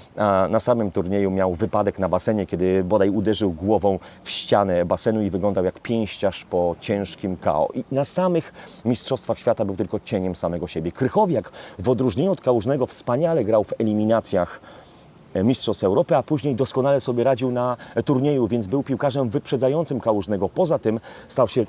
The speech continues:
czołową postacią drużyny, która wówczas występowała w najlepszej lidze na świecie. Tak,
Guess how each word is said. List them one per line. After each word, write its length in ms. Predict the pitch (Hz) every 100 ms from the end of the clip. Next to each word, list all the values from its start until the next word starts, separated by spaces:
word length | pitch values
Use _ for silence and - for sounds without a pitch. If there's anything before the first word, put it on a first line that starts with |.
| - -
czołową 380 | 131 147 156
postacią 480 | 127 117 135 151 127
drużyny, 420 | 120 110 123 156
która 260 | - 135 123
wówczas 380 | 95 127 160 113
występowała 600 | 120 127 110 117 135 131
w 80 | 120
najlepszej 560 | 131 123 135 - 127
lidze 200 | 120 107
na 100 | 107
świecie. 340 | 101 73 - 80
Tak, 340 | 143 90 -